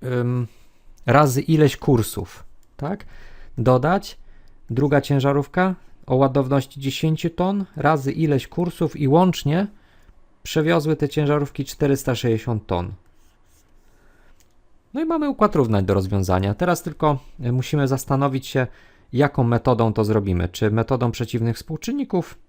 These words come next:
metodą podstawiania. Ja może tutaj wybiorę metodę podstawiania, wyznaczę pi-, z pierwszego równania x i podstawię może za chwilę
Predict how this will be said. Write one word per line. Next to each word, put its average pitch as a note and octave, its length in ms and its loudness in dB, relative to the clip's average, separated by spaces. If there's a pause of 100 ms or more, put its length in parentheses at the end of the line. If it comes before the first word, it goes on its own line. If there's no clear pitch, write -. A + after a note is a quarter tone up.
(1120)
metodą A2+ 400 2
podstawiania. B2+ 680 0 (120)
Ja C#4 160 -4
może D#3 240 0
tutaj C3 240 0
wybiorę A2+ 340 2
metodę G#2+ 420 -2
podstawiania, B2+ 640 -2
wyznaczę A2+ 480 -2
pi-, - 160 -12
z - 100 -14
pierwszego A#2 420 0
równania G#2 520 0 (440)
x - 420 -8 (2750)
i F#3 120 0
podstawię C#3 640 0 (1200)
może G#2+ 220 -2
za G2+ 120 0
chwilę A#2 360 -2